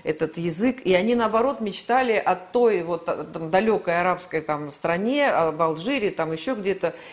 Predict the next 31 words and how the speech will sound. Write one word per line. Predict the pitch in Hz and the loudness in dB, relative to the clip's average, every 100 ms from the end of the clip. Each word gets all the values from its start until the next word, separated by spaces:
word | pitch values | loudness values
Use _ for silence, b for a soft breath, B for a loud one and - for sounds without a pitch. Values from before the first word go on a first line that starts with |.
| b | b
И, | - 202 190 180 B - | -4 0 2 0 B 2
а, | 160 | 2
почему | 160 185 - 247 269 | 2 -2 -2 -2 0
их | 202 180 | -2 0
так | 185 190 | -2 0
легко | 185 - 220 | -4 -2 -2
было | 185 180 | 2 0
вербовать, | 170 185 175 190 185 170 - | 0 -2 2 2 2 0 -4
вот, | 139 139 | -12 -8
когда | 147 143 151 | -8 -4 -4
вот | 147 147 | -2 -4
эти | 143 139 | -6 -4
события | 175 185 269 208 180 | -2 0 -2 -2 -4
начались? | 170 180 170 160 | -4 -2 -4 -4
Потому | 156 180 180 | -2 0 0
что | 180 175 | -2 -4
для | 180 196 | 0 0
них | 220 226 - b b - | 2 0 -2 b b 4
та | 226 | 6
родина | 208 208 175 165 160 | 6 2 0 -2 -4
далёкая, | 151 185 202 175 - 156 151 | 0 2 2 0 0 0 0
которую | 160 160 185 | -2 -2 -2
они | 180 | -2
не | 196 | -2
видели, | 196 170 170 | -4 -2 -2
была | 160 175 185 170 | 0 2 4 4
такой, | 180 180 196 180 | 0 -2 0 0
э, | - | -2
в | 151 170 | 0 2
ореоле | 180 208 190 165 | 4 4 4 2
романтики, | 170 196 285 381 349 190 180 156 | 2 0 0 -2 -4 -6 -4 -6